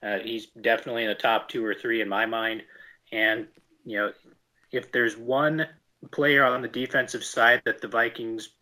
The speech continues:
probably can't afford to lose, it's probably him. And, uh, Linval Joseph would probably be a close second on that list, uh, particularly if he repeats the sort of performance that he showed last season.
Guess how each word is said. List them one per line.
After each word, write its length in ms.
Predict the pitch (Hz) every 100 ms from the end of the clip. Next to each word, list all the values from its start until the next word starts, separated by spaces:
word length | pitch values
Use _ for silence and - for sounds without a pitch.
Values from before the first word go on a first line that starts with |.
| _
probably 240 | 123 117
can't 220 | 110 123 113
afford 300 | - 117 113
to 80 | 107
lose, 440 | 110 120 120 117
it's 160 | - -
probably 400 | 123 117 113 98
him. 400 | - 120 123 127 - _ _ -
And, 180 | 107 104
uh, 180 | 107
Linval 500 | 104 117 117 113 101
Joseph 480 | 104 107 113 104 101
would 120 | 101
probably 240 | - 104 101
be 120 | 101
a 60 | 92
close 680 | - 110 104 - - - -
second 500 | - - 113 - 101
on 160 | 95 101
that 260 | 107 -
list, 400 | 117 123 - - - - _
uh, 140 | 113 101
particularly 560 | 113 - 113 - 107
if 60 | 98
he 120 | 113
repeats 420 | 104 98 123 104
the 80 | 107
sort 240 | - 107 98
of 80 |
performance 520 | - 90 117 113 101 95
that 80 | 95
he 80 |
showed 260 | 98 104 98
last 280 | 98 95 -
season. 300 | 107 113